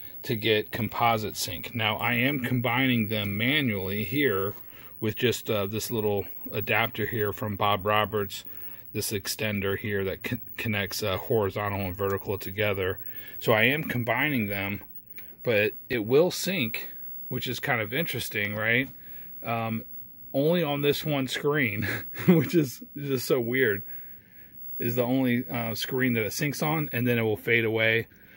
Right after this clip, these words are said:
and lose sync, um, for instance. So, so what do we wanna do? We want to try to invert this similar to what we did with the Williams. Now, there's been multiple ways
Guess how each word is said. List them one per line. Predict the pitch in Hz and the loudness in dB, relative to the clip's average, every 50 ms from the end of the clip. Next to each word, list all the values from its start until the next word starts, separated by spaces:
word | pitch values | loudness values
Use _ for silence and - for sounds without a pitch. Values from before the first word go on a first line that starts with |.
| - - - - | -20 -20 -16 -8
and | - 110 107 107 | -6 -4 -2 0
lose | 104 113 113 110 - | 0 0 0 0 -2
sync, | - - 110 101 101 95 - - - - - - - - - - - | -4 -4 -4 -4 -4 -6 -8 -10 -12 -14 -18 -20 -20 -20 -18 -14 -12
um, | 101 98 95 95 95 | -8 -8 -8 -8 -8
for | - - 104 98 95 | -8 -6 -6 -6 -6
instance. | 90 87 - - 92 92 90 - | -6 -8 -10 -10 -10 -12 -10 -8
So, | - - 104 92 92 92 90 - - - - - - - - - - - - - - - - - - - - | -6 -4 -4 -4 -4 -6 -8 -12 -16 -20 -20 -20 -20 -20 -16 -16 -16 -16 -16 -18 -20 -20 -20 -20 -20 -20 -10
so | - - 139 | 0 0 2
what | 123 131 139 | 6 6 6
do | 135 | 6
we | 131 127 123 | 4 2 -2
wanna | 120 120 117 110 107 101 | -2 -2 -2 -2 -4 -4
do? | 90 80 71 - - - - - - - - - - - - - - - | -4 -6 -6 -8 -8 -12 -18 -20 -20 -20 -20 -20 -20 -20 -20 -20 -12 -8
We | 127 131 131 | -4 -4 -2
want | 139 143 139 135 117 - - - | 0 0 0 0 -2 -4 -6 -6
to | - 123 123 120 123 123 127 123 - - - - - - - - - - | -6 -4 -4 -4 -4 -4 -6 -8 -12 -18 -20 -20 -20 -20 -20 -20 -18 -14
try | - - - 139 123 117 113 107 104 104 104 104 110 123 117 - - - - - _ - - | -12 0 4 4 6 6 6 4 2 2 2 0 -2 -2 -6 -8 -14 -20 -20 -20 _ -14 -8
to | - 123 117 | -6 -6 -6
invert | - 117 113 110 104 120 123 127 135 - - - | -4 -2 -4 -4 -2 0 0 0 0 -2 -4 -4
this | - 104 95 92 95 - - - - - - _ _ - _ - - - - - - - | -4 -2 -2 -2 -4 -6 -8 -8 -10 -14 -18 _ _ -20 _ -20 -20 -20 -20 -20 -20 -18
similar | - - - - 131 127 131 127 123 117 | -10 -4 0 0 2 2 2 0 -2 -2
to | - - | -2 2
what | 127 120 113 | 2 2 4
we | 107 113 113 | 2 0 0
did | 117 113 110 | 0 0 0
with | 110 107 101 | 0 -2 0
the | - 110 | -2 -2
Williams. | 107 110 117 120 120 110 104 95 92 107 | 0 2 2 2 2 0 -2 -4 -4 -4
Now, | 107 107 107 | -2 0 2
there's | 104 104 104 - | 2 2 0 0
been | - 127 123 117 | 0 -2 0 0
multiple | 110 113 127 139 - - - 147 127 | 2 2 0 0 -2 0 0 2 2
ways | 120 120 123 123 127 123 120 117 104 101 101 - - | 2 2 2 2 2 2 0 0 -2 -4 -6 -8 -12